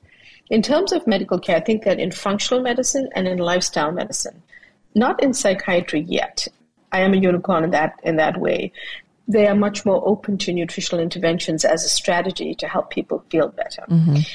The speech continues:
Speaker 1: And I think that I am hoping that I'm opening the eyes of more psychiatrists to start to at least include this as some of the way that they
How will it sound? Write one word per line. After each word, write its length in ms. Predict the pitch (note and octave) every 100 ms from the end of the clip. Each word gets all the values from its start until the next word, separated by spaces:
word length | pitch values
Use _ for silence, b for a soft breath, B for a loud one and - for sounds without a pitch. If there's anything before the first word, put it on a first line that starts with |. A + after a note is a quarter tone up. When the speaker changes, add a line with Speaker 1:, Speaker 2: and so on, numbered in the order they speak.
| B -
Speaker 1:
And 300 | E3+ F#3 E3
I 100 | F#3
think 280 | G3 F#3
that 380 | E3 E3 - - - _ -
I 280 | F#3+ F#3+ F3+
am 160 | F3+ F#3
hoping 680 | - - G3+ G#3 E3+ D#3+ G3 -
that 320 | E3 D#3 -
I'm 220 | F3+ F#3 F#3+
opening 340 | F3+ - -
the 100 | -
eyes 440 | - - - - - B B -
of 420 | F3+ F#3 F#3+ E3+ G3+
more 200 | F#3 F3
psychiatrists 880 | - - - - C#4+ D4 G3+ F#3+
to 120 | - F#3
start 380 | - F3 E3+
to 80 | -
at 100 | F3
least 220 | F#3+ F#3+
include 720 | - F#3+ - - A#3 C#4+ D4 -
this 340 | - - - B B -
as 200 | F3 -
some 220 | F3+ F3
of 120 | E3
the 80 | F3
way 180 | F3+ F3
that 200 | F3 E3 _ _ _
they 80 | _